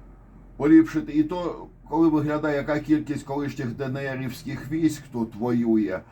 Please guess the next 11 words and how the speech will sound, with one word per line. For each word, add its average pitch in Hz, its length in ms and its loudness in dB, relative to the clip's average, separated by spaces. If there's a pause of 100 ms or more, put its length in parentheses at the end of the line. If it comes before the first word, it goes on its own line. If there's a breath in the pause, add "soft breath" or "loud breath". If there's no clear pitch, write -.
(320 loud breath)
можна 139 340 -2
сказати, 135 520 -2
що 131 140 -6
той 135 180 -6
виступ, 131 380 -4
що 131 100 -6
вони 123 220 -2
хочуть 113 420 -2
вийти 120 320 -2
на 113 120 2
кордони 117 720 0